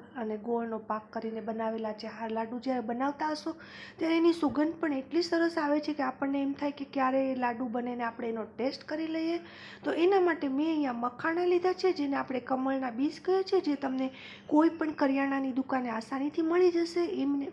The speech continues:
વજનમાં મેં અહીંયા સો ગ્રામ જેટલા મખાણા લીધા છે ને ત્યાર પછી એક પેનને આપણે ગેસ ઉપર લો ફ્લેમ પર રાખવાની છે અને ચોખ્ખું ઘી મેં એક ચમચી લીધું છે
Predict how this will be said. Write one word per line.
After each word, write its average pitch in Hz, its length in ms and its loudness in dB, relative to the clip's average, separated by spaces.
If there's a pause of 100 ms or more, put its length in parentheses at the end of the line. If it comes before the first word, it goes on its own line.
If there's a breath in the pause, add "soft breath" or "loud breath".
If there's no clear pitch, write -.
વજનમાં 320 520 0
મેં 254 200 -2
અહીંયા 240 240 -4
સો 226 220 -4
ગ્રામ 240 260 -4
જેટલા 240 300 -6
મખાણા 277 440 -6
લીધા 320 280 -2
છે 359 240 0 (400 loud breath)
ને 262 60 -2
ત્યાર 339 360 2
પછી 320 240 0
એક 262 320 -2
પેનને 285 340 2
આપણે 262 260 -2
ગેસ 285 320 -4
ઉપર 269 200 -4
લો 262 200 2
ફ્લેમ 320 320 2
પર 285 180 -2
રાખવાની 330 440 0
છે 359 180 2
અને 285 220 0
ચોખ્ખું 285 380 -6
ઘી 285 200 0
મેં 339 320 4
એક 339 180 -4
ચમચી 330 320 0
લીધું 320 260 0
છે 330 140 -4